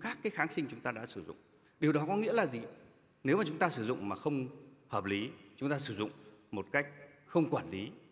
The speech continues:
thì cái M I C sẽ có xu hướng tăng lên rất nhanh trong thời gian tới.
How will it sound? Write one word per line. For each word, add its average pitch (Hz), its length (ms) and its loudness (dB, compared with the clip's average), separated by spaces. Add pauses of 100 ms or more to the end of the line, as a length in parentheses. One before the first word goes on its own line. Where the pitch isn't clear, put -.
(320)
thì 160 560 6
cái 113 220 -2
M 127 60 -4
I 120 120 0
C 110 280 -6 (240)
sẽ 120 140 0
có 127 160 0
xu 120 160 -2
hướng 104 200 2 (360)
tăng 117 180 -6
lên 110 160 -2
rất 143 140 -6
nhanh 120 200 -2
trong 101 160 -10
thời 82 100 -18
gian 82 140 -12
tới. 82 180 -6